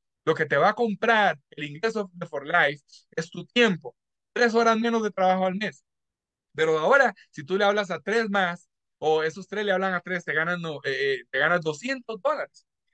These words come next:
Ya doscientos dólares te liberan, hablemos de diez, de, de diez a veinte horas de trabajo, dependiendo de lo que tú ganes. Ah, porque yo, yo creía que la gente en Estados Unidos no gana doce dólares la hora, y hay un montón que ganan eso. Doce dólares la hora, diez dólares la hora.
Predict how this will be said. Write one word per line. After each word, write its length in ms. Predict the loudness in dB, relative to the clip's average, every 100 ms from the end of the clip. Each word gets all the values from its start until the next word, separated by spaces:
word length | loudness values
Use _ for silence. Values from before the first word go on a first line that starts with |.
| _ -4
Ya 120 | 0
doscientos 460 | 0 0 -4 -4 -2
dólares 420 | 0 2 0 -4
te 100 | -8
liberan, 480 | -8 -2 0 -2 -4
hablemos 440 | -10 -8 -4 -4
de 280 | -2 -4 -6 _ _
diez, 600 | -18 -2 2 6 4 2 -2
de, 260 | -8 -8 _ _
de 140 | -10
diez 280 | -2 0 2
a 80 | 2
veinte 320 | 0 -2 -2
horas 260 | 0 0 0
de 100 | -4
trabajo, 380 | -4 0 0 0
dependiendo 460 | -4 -8 -10 -6
de 60 | -8
lo 40 |
que 100 | -8
tú 120 | -18 -6
ganes. 480 | -2 -4 -6 -20 _ _ _ -4
Ah, 140 | -2 -2
porque 240 | -4 -8
yo, 100 | -8
yo 160 | -6 -2
creía 260 | 2 2
que 120 | 2 2
la 80 |
gente 200 | 0 -2
en 60 | -4
Estados 320 | -2 0 0
Unidos 240 | -4 -8 -8
no 140 | -2
gana 240 | 0 0
doce 260 | 0 0 0
dólares 300 | -2 -2 -6 -6
la 80 | -2
hora, 200 | -2 -2
y 120 | -8
hay 60 | -10
un 100 | -10
montón 340 | -12 -8 -8
que 120 | -4
ganan 280 | -2 -2 -2
eso. 220 | -2 -4 -8 _ _ _ _ _
Doce 320 | 2 2 4
dólares 360 | 0 0 -2
la 120 | -2 0
hora, 240 | 0 -2
diez 220 | -2 -4
dólares 340 | -4 -4 -4 -6
la 140 | -2
hora. 240 | 0 0